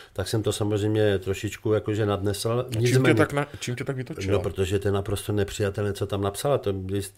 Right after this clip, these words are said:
Speaker 1: to tam bys mohl přečíst. Ona tam píše, že, že nikomu nic nepřeje a doufám, že se to, že se to velmi brze samo vyřeší a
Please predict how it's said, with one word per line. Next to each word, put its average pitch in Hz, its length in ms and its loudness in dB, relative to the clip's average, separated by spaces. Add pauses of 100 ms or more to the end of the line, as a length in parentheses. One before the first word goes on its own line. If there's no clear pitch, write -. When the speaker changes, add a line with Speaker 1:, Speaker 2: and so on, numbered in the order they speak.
Speaker 1:
to 101 140 -4
tam 98 420 -4
bys 98 140 -4
mohl 104 240 -2
přečíst. 123 560 -4 (360)
Ona 104 200 4
tam 117 220 2
píše, 104 520 2 (260)
že, 104 220 2 (240)
že 107 200 -2
nikomu 113 340 2
nic 110 160 2
nepřeje 107 320 2
a 113 40 4
doufám, 107 340 2
že 107 100 0
se 110 140 -2
to, 113 260 2 (260)
že - 120 -6
se - 100 -4
to 113 100 2
velmi 120 320 2
brze 110 360 2
samo 110 680 2 (240)
vyřeší 120 640 4
a 101 240 0